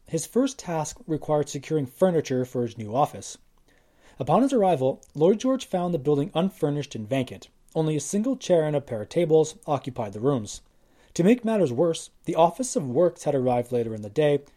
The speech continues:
to remove said desk and chair, which they claimed were not property of the new ministry. Cooler heads prevailed, however,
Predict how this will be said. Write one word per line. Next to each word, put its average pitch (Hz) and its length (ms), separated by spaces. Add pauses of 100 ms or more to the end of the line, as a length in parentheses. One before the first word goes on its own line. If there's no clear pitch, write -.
(100)
to 165 100
remove 190 440
said 131 320
desk 107 260
and 104 120
chair, 127 320 (200)
which 127 200
they 185 180
claimed 151 320
were 135 80
not 120 240
property 151 460
of 117 80
the 110 40
new 104 140
ministry. 117 480 (540)
Cooler 240 260
heads 175 240
prevailed, 135 400
however, 113 420